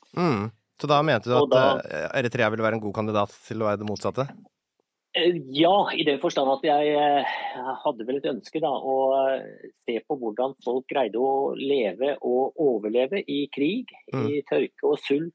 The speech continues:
Speaker 2: og store sånne makropressfaktorer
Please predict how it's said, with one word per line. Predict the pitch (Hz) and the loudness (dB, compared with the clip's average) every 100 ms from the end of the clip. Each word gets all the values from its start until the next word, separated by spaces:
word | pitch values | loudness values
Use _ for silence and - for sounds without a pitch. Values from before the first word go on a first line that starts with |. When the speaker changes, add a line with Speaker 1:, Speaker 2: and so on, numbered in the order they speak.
| 156 | -4
Speaker 2:
og | |
store | - 156 123 127 | -4 -2 -2 -2
sånne | 123 120 127 | -2 -2 -2
makropressfaktorer | 117 104 - - 120 120 113 _ _ - _ - 139 - - - 135 - 151 151 208 | 0 0 0 0 2 0 -2 _ _ -20 _ -2 -2 -2 -4 -2 -2 0 2 4 2